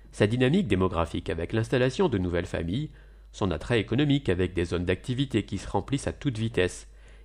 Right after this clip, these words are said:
et la vitalité de ces associations qui facilitent les rencontres humaines. Le futur pont sur la Loire,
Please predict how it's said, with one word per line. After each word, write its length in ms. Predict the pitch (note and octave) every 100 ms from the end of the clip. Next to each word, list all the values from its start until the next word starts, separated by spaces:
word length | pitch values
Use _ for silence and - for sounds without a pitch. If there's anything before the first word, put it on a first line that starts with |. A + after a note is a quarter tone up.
| -
et 40 |
la 80 | F2
vitalité 540 | E2+ E2 F2+ E2+ A2
de 60 | C#3+
ces 160 | - F2+
associations 580 | E2+ G#2 - F2+ C#3+
qui 140 | C#3 G2
facilitent 440 | F2 F2+ A2 C3+
les 100 | F#2+
rencontres 540 | F2 F2 G#2+ - G2 F#2
humaines. 320 | F#2 F2 G#2 - - - - - - - - - - - - - -
Le 100 | G#2+
futur 340 | B2+ A#2 A#2+
pont 140 | - D3+
sur 160 | B2
la 100 | F#2
Loire, 420 | F2+ F2 E2 D#2+